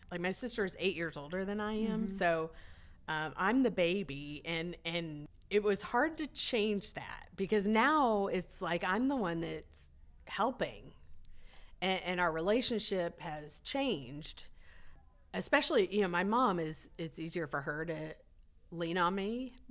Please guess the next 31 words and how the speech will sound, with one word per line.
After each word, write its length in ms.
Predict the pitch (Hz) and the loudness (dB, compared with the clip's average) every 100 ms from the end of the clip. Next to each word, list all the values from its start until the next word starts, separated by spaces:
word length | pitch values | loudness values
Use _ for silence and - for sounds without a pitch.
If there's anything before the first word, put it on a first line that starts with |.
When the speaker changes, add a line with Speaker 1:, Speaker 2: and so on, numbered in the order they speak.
| 196 | -2
Speaker 2:
Mm-hmm. 100 | 190 | 2
Speaker 1:
My 140 | 180 | 2
dad, 520 | 170 165 175 196 202 196 | 2 0 2 2 0 -4
you 120 | 175 | -4
know, 100 | 175 | -2
he's, 340 | 165 175 - - - - - - - - | -2 -4 -8 -12 -18 -20 -20 -20 -20 -18
he 80 | - | -10
was 120 | 339 | -6
a 40 | 196 | -6
pilot 500 | 127 151 170 165 165 | -4 -2 2 2 2
in 40 | |
the 60 | 151 | -2
Air 180 | 147 165 | -2 -2
Force, 540 | - 170 165 165 - | 0 0 0 0 -2
like, 180 | 151 151 | -4 -2
tough 280 | - 214 - | -2 -2 0
guy, 720 | 185 175 170 165 160 165 160 | 0 2 2 2 2 0 0
you 100 | 180 | -2
know, 440 | 170 156 151 151 156 | -2 -2 -4 -4 -6
super 380 | - 302 240 202 | -6 -6 -4 -4
smart. 640 | 208 175 165 165 160 - - - - - - | 0 2 2 0 -2 -6 -16 -20 -20 -20 -4
And 340 | 185 180 175 170 | 0 0 -2 -6
for 160 | - 185 | 0 0
him 300 | 175 220 226 | 2 2 2
to 80 | 202 | 0
have 260 | 165 156 - | 0 -4 -6
to 200 | 151 151 | -8 -6
rely 360 | 151 160 156 | -6 -2 -2
on 140 | 151 151 | -4 -6
me 140 | 151 | -8
is, 160 | 147 | -10